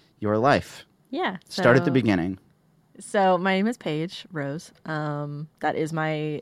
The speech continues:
Speaker 2: actual first and last name. I get asked that
Speaker 1: Not
Speaker 2: all
Speaker 1: a,
Speaker 2: the time.
Speaker 1: not a stage
Speaker 2: It's,
Speaker 1: name,
Speaker 2: it's not a
Speaker 1: as I
Speaker 2: stage
Speaker 1: thought it
Speaker 2: name.
Speaker 1: was.
Speaker 2: It's not my middle name. It is my first and last name. Um, I'm originally from Sioux City, Iowa. I've lived in Nashville for, like, five years-ish, give or take.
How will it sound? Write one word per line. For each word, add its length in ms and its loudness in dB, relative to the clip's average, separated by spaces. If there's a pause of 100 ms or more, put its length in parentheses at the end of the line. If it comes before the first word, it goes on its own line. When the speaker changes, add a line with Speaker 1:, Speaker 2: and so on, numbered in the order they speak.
Speaker 2:
actual 380 -2
first 260 -6
and 100 -6
last 200 -4
name. 260 -6 (640)
I 60 -4
get 100 0
asked 220 4
that 100 4
Speaker 1:
Not 140 4
Speaker 2:
all 100 6
Speaker 1:
a, 20 4
Speaker 2:
the 80 4
time. 60 2
Speaker 1:
not 160 6
a 40 4
stage 280 4
Speaker 2:
It's, 80 -6
Speaker 1:
name, 100 2
Speaker 2:
it's 100 0
not 160 4
a 40 6
Speaker 1:
as 120 0
I 40 4
Speaker 2:
stage 140 4
Speaker 1:
thought 140 4
it 40 4
Speaker 2:
name. 160 2
Speaker 1:
was. 80 0
Speaker 2:
It's 120 -6
not 160 0
my 100 0
middle 220 -2
name. 380 -4
It 100 -6
is 160 -6
my 140 -4
first 240 -8
and 80 -6
last 200 -4
name. 260 -6 (580)
Um, 640 2 (220)
I'm 180 0
originally 380 0
from 160 -2
Sioux 180 -4
City, 240 -4
Iowa. 560 -4 (580)
I've 140 -4
lived 160 0
in 80 0
Nashville 440 0
for, 120 -6
like, 200 -4
five 600 -4
years-ish, 1200 -6
give 120 -8
or 60 -8
take. 360 -10